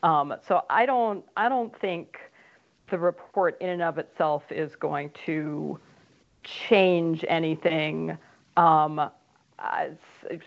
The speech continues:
so, yeah, I mean, I, I don't know. We, we'll, we'll see. We don't know yet whether we're gonna get a report that is mostly unredacted and has a few stray lines redacted, or whether we're gonna get a report in which,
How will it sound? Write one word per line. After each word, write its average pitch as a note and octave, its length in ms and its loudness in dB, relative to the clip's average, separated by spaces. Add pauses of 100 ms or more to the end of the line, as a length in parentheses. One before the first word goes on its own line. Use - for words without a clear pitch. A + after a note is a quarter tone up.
so, F3+ 240 6
yeah, F3+ 400 2
I G3+ 80 2
mean, F#3+ 240 -4
I, G3+ 240 0
I B3 160 2
don't B3 120 -4
know. G3+ 140 -2
We, G#3+ 160 -6
we'll, B3 240 -2
we'll C4 300 -4 (100)
see. D#3+ 260 -6
We F#3 140 -6
don't A#3 240 -2
know G3+ 140 -2
yet E3+ 260 -4
whether E3 260 -2
we're D#3+ 120 -4
gonna D#3 240 -6
get D#3+ 160 -2
a D#3 40 -4
report D#3+ 540 -2
that D#3+ 240 -2
is D#3 320 0 (420)
mostly F#3+ 440 0
unredacted E3+ 720 0
and D#3+ 120 -6
has E3 160 -4
a E3 60 -4
few E3+ 320 -4
stray E3 400 4
lines F#3+ 560 4
redacted, E3+ 540 -2
or D#3+ 120 -2
whether D#3+ 300 0
we're E3 80 -4
gonna D#3+ 180 -4
get D#3+ 120 -4
a D#3 40 -4
report D#3+ 380 0
in D#3+ 100 -8
which, - 240 -2